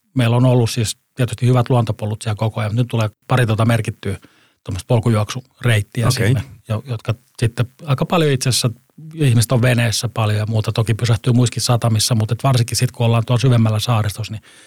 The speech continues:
Speaker 1: se ei ole itsestään selvää, että pääsee esimerkiksi just harrastaa lenkkeilyä tai muuta. Niin.
Speaker 2: Mä aloitin joskus, ennen kuin te tulitte saarelle, me järjestettiin se Örön kymppijuoksu. Se,
Speaker 1: Joo.
Speaker 2: eikö se ollut viime vuonna teillä taas ohjelmassa?
Speaker 1: Oli, oli. Ja
Speaker 2: Tuleeko
Speaker 1: tulee
Speaker 2: tänä vuonna?
Speaker 1: Tulee,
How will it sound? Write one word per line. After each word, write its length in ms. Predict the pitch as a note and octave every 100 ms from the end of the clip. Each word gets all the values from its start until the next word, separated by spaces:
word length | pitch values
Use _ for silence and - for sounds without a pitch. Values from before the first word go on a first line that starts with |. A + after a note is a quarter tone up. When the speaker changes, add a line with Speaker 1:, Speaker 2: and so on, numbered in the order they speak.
| _ -
Speaker 1:
se 100 | B2
ei 80 |
ole 80 | A#2+
itsestään 380 | C3 A2+ - A2+
selvää, 360 | A2+ G2+ A2 A#2+
että 180 | -
pääsee 340 | A2+ A2+ G#2+ A#2
esimerkiksi 340 | A2+ G#2+ -
just 100 | A2
harrastaa 400 | B2 G#2 G#2 A#2 A2+ - _
lenkkeilyä 440 | A#2 G2+ - G2+ G2
tai 120 | A2
muuta. 320 | G#2+ G#2 G2
Niin. 100 | G2 - -
Speaker 2:
Mä 80 | C3+
aloitin 300 | D3+ A#2+ A#2
joskus, 580 | C3 C3 - - - - -
ennen 220 | A#2+ A2+
kuin 120 | A2
te 80 | A#2
tulitte 420 | A2+ C#3+ A2+ -
saarelle, 400 | G#2+ G2+ F#2+ F2
me 120 | F2 F#2
järjestettiin 580 | F#2+ F2+ - F#2+ -
se 120 | F#2 - -
Örön 320 | G#2 G2 F#2+
kymppijuoksu. 920 | - A#2+ F#2+ - F#2 G2 D#2+ - G2+ -
Se, 120 | -
Speaker 1:
Joo. 60 | D3+
Speaker 2:
eikö 80 | A#2
se 60 |
ollut 140 | F#3 D#3+
viime 260 | F3 A#2
vuonna 200 | F#2+ F#2 F2+
teillä 200 | G2+ G2+
taas 320 | A#2 F2+ - -
ohjelmassa? 560 | F2 F#2+ - - -
Speaker 1:
Oli, 160 | E3 A#2 -
oli. 200 | C#3+ A#2
Ja 80 | B2
Speaker 2:
Tuleeko 180 | E3+ D3
Speaker 1:
tulee 80 |
Speaker 2:
tänä 240 | C#3+ C#3 E2
vuonna? 180 | F2 -
Speaker 1:
Tulee, 260 | B2+ G2